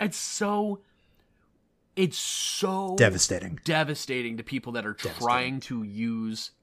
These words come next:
Speaker 1: either of those abilities.
Speaker 2: And that's just it. What if, what if somebody just tutored something to the top of their library with their mystical
Speaker 1: Yep.
Speaker 2: tutor, right? You play out Ashiok,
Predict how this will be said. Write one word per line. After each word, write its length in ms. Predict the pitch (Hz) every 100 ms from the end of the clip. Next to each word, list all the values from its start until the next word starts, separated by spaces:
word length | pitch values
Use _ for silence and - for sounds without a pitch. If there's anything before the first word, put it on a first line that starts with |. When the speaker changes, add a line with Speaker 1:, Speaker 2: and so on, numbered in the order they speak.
| _
Speaker 1:
either 360 | 170 190 185 151
of 80 | 117
those 160 | 113
abilities. 340 | 101 98 92 - -
Speaker 2:
And 140 | 143
that's 140 | 196 -
just 180 | 180
it. 260 | 233 180 - _ _ _ _ _ -
What 140 | 185
if, 280 | 240 - -
what 180 | 143 190
if 80 | -
somebody 640 | - 170 156 143 139 139 - -
just 220 | 151 147
tutored 300 | - 143 151
something 300 | - 117 120
to 60 | 107
the 60 |
top 240 | 104 117 110
of 40 |
their 100 | 123
library 380 | 98 127 139 90
with 160 | 95 -
their 80 |
mystical 420 | 92 107 - 131 107
Speaker 1:
Yep. 160 | 160 143
Speaker 2:
tutor, 180 | 85 -
right? 320 | 101 120 - - - - _ _ _
You 160 | 120 123
play 200 | 139 135
out 140 | 139
Ashiok, 480 | 110 - 165 160